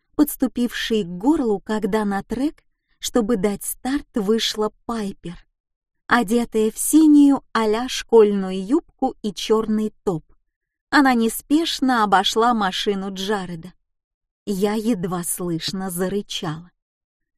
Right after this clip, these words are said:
Горящий взгляд девушки сосредоточился на Джареде. Я не видела его лица с такого ракурса, но знала, что она смотрела прямо на него.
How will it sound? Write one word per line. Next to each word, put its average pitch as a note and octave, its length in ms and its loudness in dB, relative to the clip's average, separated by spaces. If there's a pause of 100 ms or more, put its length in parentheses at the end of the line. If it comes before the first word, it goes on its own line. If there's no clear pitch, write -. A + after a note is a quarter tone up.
Горящий G3+ 640 -2
взгляд F3+ 460 -4
девушки A#3+ 600 -6 (280)
сосредоточился B3+ 1080 -2
на A#3+ 180 -4
Джареде. G#3+ 600 -8 (640)
Я A3+ 260 0
не A#3+ 160 2
видела A#3 340 4
его G3 240 0
лица G3 420 -2
с - 80 -10
такого F#3+ 460 -2
ракурса, - 560 -10 (380)
но A#3+ 180 2
знала, C4+ 360 4
что - 280 -2
она A#3+ 300 2
смотрела G#3 600 0
прямо A#3+ 480 -2
на G3 160 -2
него. G#3 420 -2